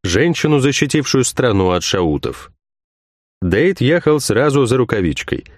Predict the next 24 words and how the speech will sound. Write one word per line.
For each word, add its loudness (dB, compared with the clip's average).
Её 0
коня 2
вёл 2
в -14
поводу 2
один 2
из 0
юных 2
дворян 2
свиты 0
герцога. -2
За 2
такую 2
возможность 2
в -20
последние 0
дни 2
боролись 2
многие, 0
словно 2
подобная 2
честь -2
обеспечивала 0
им 0